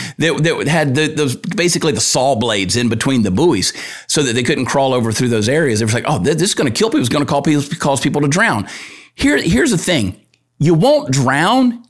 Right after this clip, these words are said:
if you don't get in the river. These are called deterrents. <laughs> They're deterring you from coming across. But yet they continue to come. They've paid life savings in many cases to the cartels.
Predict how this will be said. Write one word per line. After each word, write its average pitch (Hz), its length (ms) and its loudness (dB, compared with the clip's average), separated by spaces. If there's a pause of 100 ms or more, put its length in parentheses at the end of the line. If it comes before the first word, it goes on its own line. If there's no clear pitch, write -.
if 202 200 2
you 147 200 2
don't 202 340 2
get 175 180 4
in 170 200 2
the 143 100 2
river. 143 720 0 (840)
These 240 240 2
are 233 80 0
called 208 460 0
deterrents. 185 880 0
<laughs> - 20 -8
They're 165 160 -2
deterring 226 920 0
you 120 240 2
from 214 540 -2
coming 170 500 2
across. 214 1040 -2 (760)
But 175 220 2
yet 185 160 0
they 185 120 2
continue 151 440 2
to 131 80 0
come. 120 500 -4 (640)
They've 123 240 0
paid 113 440 0
life 104 260 0
savings 156 580 0
in 143 160 2
many 143 160 2
cases 131 440 -2
to 120 120 0
the 98 80 -4
cartels. 127 720 -2